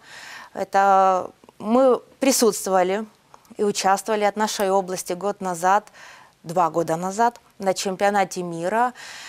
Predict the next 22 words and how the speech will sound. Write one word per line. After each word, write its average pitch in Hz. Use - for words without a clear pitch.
Это 233
мера-, 226
если 247
ты 247
один 214
раз 170
побывал 175
просто 240
в 180
виде 226
зрителя, 170
в 180
виде 196
там, 196
просто 254
приехал 214
спортсменом, 220
ты 214
никогда 208
больше 165
не 180
захочешь 262